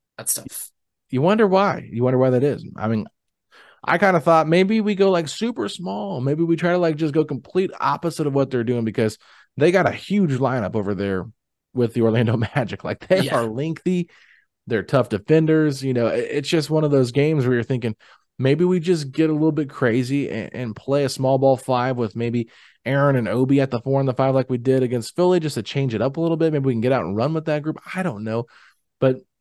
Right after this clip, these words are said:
Speaker 2: I thought maybe with Jared's coming in, they might do something a little bit different, but it was just trying to find something that would work. But they had no chance of finding anything because there was no spark to light a fire tonight. This Pacers team just had nothing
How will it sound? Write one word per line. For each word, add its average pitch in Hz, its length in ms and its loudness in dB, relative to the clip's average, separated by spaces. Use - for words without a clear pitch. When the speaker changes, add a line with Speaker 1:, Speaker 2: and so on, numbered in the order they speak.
Speaker 2:
I 117 120 0
thought 139 240 2
maybe 139 200 2
with 131 140 6
Jared's 139 320 4
coming 143 180 2
in, 135 60 4
they 131 40 4
might 127 200 0
do 131 120 2
something 127 140 -6
a 120 40 -2
little 117 140 0
bit 110 140 0
different, 117 380 0
but 101 160 0
it 104 80 0
was 101 140 -4
just 107 260 -8
trying 135 320 0
to 95 180 -6
find 139 220 4
something 131 240 2
that 117 140 2
would 101 100 -4
work. 104 360 -2
But 90 180 -6
they 131 120 2
had 135 140 4
no 127 180 2
chance 113 380 -4
of 98 120 -4
finding 104 260 -2
anything 98 280 -4
because 101 240 -4
there 135 140 2
was 131 240 4
no 117 140 0
spark 110 400 -2
to - 60 -4
light 107 160 2
a 98 60 -4
fire 107 260 0
tonight. 98 360 -4
This 98 160 -6
Pacers 104 360 -4
team 101 200 -6
just 95 160 -6
had 98 180 0
nothing 104 640 -2